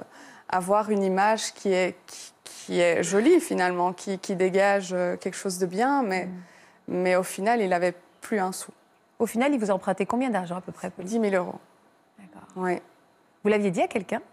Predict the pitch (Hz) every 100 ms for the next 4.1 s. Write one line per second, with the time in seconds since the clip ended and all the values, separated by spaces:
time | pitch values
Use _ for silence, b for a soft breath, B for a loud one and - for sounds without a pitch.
0 | - 180 180 185 180 185 208 208 196 190
1 | 190 196 185 196 190 165 165 165 185 165
2 | 165 165 160 170 - - 170 185 - _
3 | B B B - 208 202 196 202 247 214
4 | 226